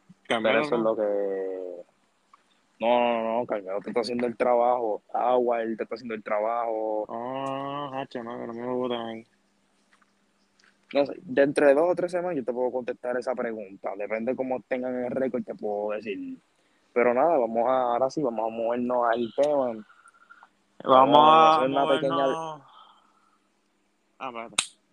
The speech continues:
Speaker 1: ¿Qué te parece, tú o yo?
Speaker 2: Mo-, vamos a hacer una pequeña dinámica. Vamos a hacer una dinámica. Eh, yo te voy a decir tres jugadores. Yo te voy a,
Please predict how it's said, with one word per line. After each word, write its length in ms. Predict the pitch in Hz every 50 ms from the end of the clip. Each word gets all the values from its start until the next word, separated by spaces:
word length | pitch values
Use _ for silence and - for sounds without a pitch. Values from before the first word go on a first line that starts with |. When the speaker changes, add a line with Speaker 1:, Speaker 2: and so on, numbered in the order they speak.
| _ _ _ _
Speaker 1:
¿Qué 80 | - 117
te 60 | 127
parece, 240 | 131 131 120 110 110
tú 160 | - 139 151
o 20 | 147
yo? 120 | 139 147 147 - - - - _ _ _ _ _ _ -
Speaker 2:
Mo-, 260 | - 117 107 104 - _ _ _ _ _ _ _ _ _ _ _
vamos 300 | _ - 117 113 117 120
a 20 | 117
hacer 160 | 127 131 131
una 160 | 135 135 135
pequeña 380 | 127 135 131 131 131 131 135 135
dinámica. 520 | 139 127 120 120 151 196 190 190 165 120 104 - _ _ _ _ _ _ - - _ _ _ _ _ _ _ _ _ _ _ -
Vamos 400 | 110 98 - 104 110 113 117 131
a 840 | 135 135 131 131 131 127 123 123 123 120 117 113 110 110 107 110 107
hacer 180 | 104 104 117 117
una 160 | 120 120 123
dinámica. 260 | 123 120 120 - - - _ _ _ _ _ _ _ _ _ _ _ _ _ _ _ _ _ _ _ _
Eh, 360 | - 113 110 110 110 107 107 98 104
yo 340 | 107 95 98 104 107 117 117
te 60 | 127
voy 240 | 127 123 127 127 127
a 40 | 127
decir 360 | 127 120 131 131 131 127 123
tres 200 | - - 123 123
jugadores. 640 | 120 131 127 127 123 117 123 143 160 151 135 120 110 - _ _ _ _ _ _ _ _ _ _ _ _ _ _ _ _ _ _
Yo 160 | 127 123 117 110
te 80 | 120
voy 280 | 127 123 123 123 127 117
a, 60 | -